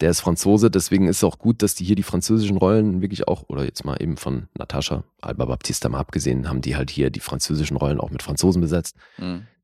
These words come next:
Speaker 1: Das finde ich dann schon ganz schön. Das heißt, so eine Isabelle Huppert, die spricht dann auch über weite Strecken Französisch mit Misses Harris, dann so ein bisschen Englisch und so im Wechsel. Aber zumindest geht das auf, dass du hier nicht die ganze Zeit das Gefühl hast, okay, jetzt haben wir hier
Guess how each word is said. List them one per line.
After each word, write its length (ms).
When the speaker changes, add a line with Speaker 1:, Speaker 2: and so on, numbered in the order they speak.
Speaker 1:
Das 200
finde 160
ich 100
dann 340
schon 200
ganz 160
schön. 240
Das 100
heißt, 220
so 100
eine 100
Isabelle 400
Huppert, 360
die 40
spricht 280
dann 100
auch 160
über 160
weite 220
Strecken 260
Französisch 520
mit 240
Misses 260
Harris, 260
dann 180
so 40
ein 40
bisschen 180
Englisch 420
und 240
so 200
im 140
Wechsel. 360
Aber 220
zumindest 340
geht 220
das 180
auf, 220
dass 160
du 100
hier 80
nicht 160
die 40
ganze 240
Zeit 120
das 100
Gefühl 240
hast, 160
okay, 200
jetzt 180
haben 100
wir 80
hier 220